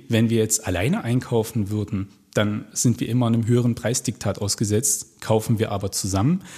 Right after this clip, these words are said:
dann können wir vielleicht auch gemeinsam niedrigere Preise erzielen.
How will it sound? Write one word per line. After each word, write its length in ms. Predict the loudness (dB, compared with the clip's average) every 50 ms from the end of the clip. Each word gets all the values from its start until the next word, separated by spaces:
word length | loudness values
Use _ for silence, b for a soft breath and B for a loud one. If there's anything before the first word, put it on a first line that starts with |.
| B B B 0
dann 340 | 2 2 2 2 0 -2 -8 -2
können 180 | 0 2 4 4
wir 100 | 2 2
vielleicht 280 | 2 0 -2 -2 -4
auch 100 | -8 -6
gemeinsam 460 | -2 0 0 0 0 0 0 0 0 0
niedrigere 440 | 0 -2 -2 -4 -4 -4 -4 -6
Preise 340 | -6 -6 -6 -4 -4 -4 -4
erzielen. 460 | -6 -4 -2 -2 0 0 0 0 -2